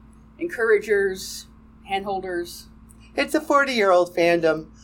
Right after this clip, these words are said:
Speaker 2: and it's been a very, very creative forty years, but I was gonna
Speaker 1: Yeah.
Speaker 2: say it's also, it's had, it's waned and waxed as, as things do, but it's always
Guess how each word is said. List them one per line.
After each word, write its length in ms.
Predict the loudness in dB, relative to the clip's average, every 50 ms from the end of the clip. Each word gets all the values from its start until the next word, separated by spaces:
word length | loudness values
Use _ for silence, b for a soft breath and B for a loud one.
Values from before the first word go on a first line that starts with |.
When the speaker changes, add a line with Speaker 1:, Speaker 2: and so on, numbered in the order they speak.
| b b b b b b b -10 -4
Speaker 2:
and 400 | 0 2 4 4 4 4 4 2
it's 240 | 2 2 0 -2 -4
been 240 | -2 0 2 2 2
a 60 | 2
very, 300 | 2 2 2 4 4 2
very 340 | 2 2 2 2 2 0 -4 -10 -20 -20 -20 -20 -20 -20 -20 -20 -20 -20 -20 -20 -20 -20 -20 -20 -20 -20 -16
creative 460 | -8 -4 -2 -2 0 0 0 0 0
forty 300 | 0 0 0 2 2 0 0
years, 380 | 2 2 4 4 4 2 0
but 120 | 2 2 2
I 60 | 2
was 120 | 0 -2
gonna 140 | -2 0 0
Speaker 1:
Yeah. 40 | 0
Speaker 2:
say 220 | 0 0 0 0 0
it's 140 | 0 2
also, 400 | 2 2 2 2 -2 -2 -2 -4 b b b b b b b
it's 200 | b -2 0 2
had, 280 | 4 4 4 4 2 -2 -6 0
it's 340 | 0 0 0 0 -4 -18 -20 -20 -20 -20 -20 -20 -20 -20 -20
waned 640 | -14 -8 -2 0 2 2 2 2 2 2 2 0 0
and 180 | 0 0 2 2
waxed 540 | 4 6 6 6 4 2 -2 -8 -8 -2 -2
as, 260 | -2 -2 -2 -6 -14 B B B B B B B B
as 280 | 2 2 2 0 -2
things 340 | -4 -4 -2 -2 -4 -6 -6
do, 220 | -2 2 2 2 2
but 140 | 2 2
it's 220 | 0 0 -2 0 2
always 760 | 2 4 4 4 4 4 4 2 2 0 -4 -8 -10 -12